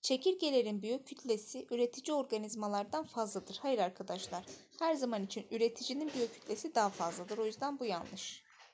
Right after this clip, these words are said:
Dokularda biriken zehirli madde oranı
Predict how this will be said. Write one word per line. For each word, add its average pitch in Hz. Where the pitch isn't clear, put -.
Dokularda 294
biriken 269
zehirli 240
madde 269
oranı 202